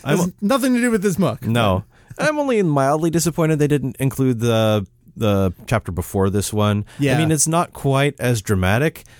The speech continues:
Speaker 1: but that very end shot where he's giving a thumbs up, then all of
Speaker 2: Oh,
Speaker 1: a sudden he gets
Speaker 2: God.
Speaker 1: speared through the shoulder. It's
Speaker 2: So
Speaker 1: just a
Speaker 2: good.
Speaker 1: shock, you
Speaker 2: It's
Speaker 1: know?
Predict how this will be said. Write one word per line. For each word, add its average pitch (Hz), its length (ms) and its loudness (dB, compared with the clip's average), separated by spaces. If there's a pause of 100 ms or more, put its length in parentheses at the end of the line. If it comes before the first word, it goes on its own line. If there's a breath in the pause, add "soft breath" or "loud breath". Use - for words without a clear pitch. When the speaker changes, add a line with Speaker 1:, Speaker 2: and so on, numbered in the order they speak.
(180 loud breath)
Speaker 1:
but 113 180 0
that 113 200 0
very 131 440 -2
end 104 300 0
shot 98 320 -2
where 92 140 -8
he's 101 160 -8
giving 117 280 -2
a 107 60 -2
thumbs 104 320 -2
up, 104 220 -2
then 98 120 -4 (220)
all 175 220 0
of 160 60 2
Speaker 2:
Oh, 143 60 0
Speaker 1:
a 143 40 0
sudden 143 280 0
he 139 60 -4
gets 127 240 2
Speaker 2:
God. 110 80 -4
Speaker 1:
speared 127 300 0
through 120 160 -4
the 107 100 0
shoulder. 123 460 2
It's 120 160 0
Speaker 2:
So 160 100 2
Speaker 1:
just 123 220 0
a 123 40 2
Speaker 2:
good. 120 160 0
Speaker 1:
shock, 110 480 -2
you 165 100 -2
Speaker 2:
It's 113 80 -2
Speaker 1:
know? 143 120 0